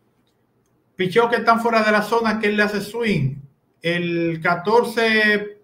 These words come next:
este año está en catorce punto tres, el año pasado en dieciséis punto seis por ciento. Estamos hablando de dos punto tres por ciento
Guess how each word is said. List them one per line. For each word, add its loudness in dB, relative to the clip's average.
este -4
año 0
está 0
en -2
catorce -4
punto -4
tres, -2
el 0
año -2
pasado -2
en -4
dieciséis -6
punto -8
seis -4
por -8
ciento. -2
Estamos -8
hablando 0
de 2
dos 0
punto -4
tres -4
por -10
ciento -8